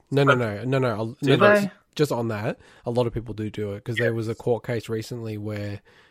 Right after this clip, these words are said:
Speaker 1: Crown didn't honor that with a real problem gambler, and they been sued to death for it.
Speaker 3: Yeah.
Speaker 1: But, um,
Speaker 3: So
Speaker 2: Wow.
Speaker 1: the
Speaker 3: I
Speaker 1: problem
Speaker 3: just
Speaker 1: with that act is you have to do it at every venue. It's not like
Speaker 3: Exactly.
Speaker 1: a blanket, "Hey, I wanna put myself on a list.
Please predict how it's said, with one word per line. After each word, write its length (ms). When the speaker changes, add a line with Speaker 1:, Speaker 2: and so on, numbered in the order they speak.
Speaker 1:
Crown 480
didn't 280
honor 300
that 320
with 140
a 60
real 160
problem 440
gambler, 460
and 120
they 160
been 180
sued 320
to 80
death 280
for 300
it. 140
Speaker 3:
Yeah. 100
Speaker 1:
But, 80
um, 240
Speaker 3:
So 60
Speaker 2:
Wow. 60
Speaker 1:
the 80
Speaker 3:
I 40
Speaker 1:
problem 160
Speaker 3:
just 180
Speaker 1:
with 140
that 200
act 300
is 220
you 100
have 160
to 80
do 220
it 280
at 180
every 280
venue. 380
It's 160
not 140
like 140
Speaker 3:
Exactly. 160
Speaker 1:
a 40
blanket, 500
"Hey, 180
I 100
wanna 160
put 140
myself 320
on 60
a 60
list. 500